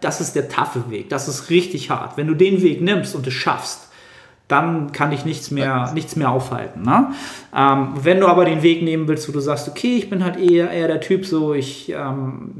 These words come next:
Speaker 1: muss halt so ein bisschen auch noch klarkommen und ich brauche auch natürlich ein bisschen Geld zum Leben und ich, ne, also braucht man halt alles, dann ist die Variante Schnittstelle suchen aus meiner Sicht eine sehr, sehr, ähm, nützliche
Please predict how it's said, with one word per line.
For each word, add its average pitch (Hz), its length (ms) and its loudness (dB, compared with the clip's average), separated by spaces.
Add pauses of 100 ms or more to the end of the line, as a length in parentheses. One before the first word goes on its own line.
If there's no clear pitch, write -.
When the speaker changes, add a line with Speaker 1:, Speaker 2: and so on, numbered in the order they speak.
(100)
Speaker 1:
muss 160 320 -4
halt 156 160 0
so 143 100 -6
ein 139 60 -6
bisschen 143 480 -4 (320)
auch 143 100 -4
noch 139 200 -4
klarkommen 175 760 2
und 139 180 -6
ich 127 180 -10 (220)
brauche 147 300 -2
auch 135 160 -2
natürlich 139 320 -4
ein 151 40 -4
bisschen 143 220 -6
Geld 151 240 0
zum 147 160 -4
Leben 190 360 4
und 139 260 -4
ich, - 420 -12
ne, 202 300 0
also 139 340 -2
braucht 175 180 2
man 175 140 2
halt 160 140 0
alles, 160 320 -2 (340)
dann 143 140 -2
ist 190 180 2
die 170 80 -2
Variante 165 520 2
Schnittstelle 202 640 4
suchen 190 320 0
aus 156 200 -4
meiner 165 260 -2
Sicht 156 340 -4
eine 139 160 -4
sehr, 143 200 0
sehr, 135 380 -2 (140)
ähm, 123 300 -4 (160)
nützliche 226 600 2